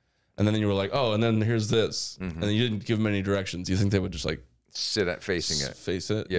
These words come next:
Speaker 1: Yeah, s-, just sit right on it.
Speaker 2: Absolutely. We should take, <clears throat> like, two-year-olds and start showing them the wrong way of sit. And this is not
Speaker 1: Just
Speaker 2: necessarily
Speaker 1: to
Speaker 2: the
Speaker 1: start a
Speaker 2: wrong way.
Speaker 1: trend.
Speaker 2: Just say, "Hey, look."
Speaker 1: Start the trend.
Speaker 2: For fifty bucks, would you start
Speaker 1: Why?
Speaker 2: putting your two-year-old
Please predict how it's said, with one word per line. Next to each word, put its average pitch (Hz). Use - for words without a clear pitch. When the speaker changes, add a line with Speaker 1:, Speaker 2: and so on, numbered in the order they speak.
Speaker 1:
Yeah, -
s-, -
just -
sit -
right 95
on 101
it. -
Speaker 2:
Absolutely. 110
We 110
should 147
take, -
<clears throat> -
like, 87
two-year-olds 90
and 85
start 87
showing 98
them 85
the 78
wrong 82
way 90
of 78
sit. -
And 110
this 156
is 185
not 92
Speaker 1:
Just 92
Speaker 2:
necessarily 101
Speaker 1:
to 98
Speaker 2:
the 92
Speaker 1:
start 104
a 143
Speaker 2:
wrong 202
way. 143
Speaker 1:
trend. 165
Speaker 2:
Just 131
say, 120
"Hey, 127
look." 117
Speaker 1:
Start -
the 78
trend. -
Speaker 2:
For 107
fifty 123
bucks, 95
would 95
you 101
start 107
Speaker 1:
Why? -
Speaker 2:
putting 113
your 113
two-year-old 90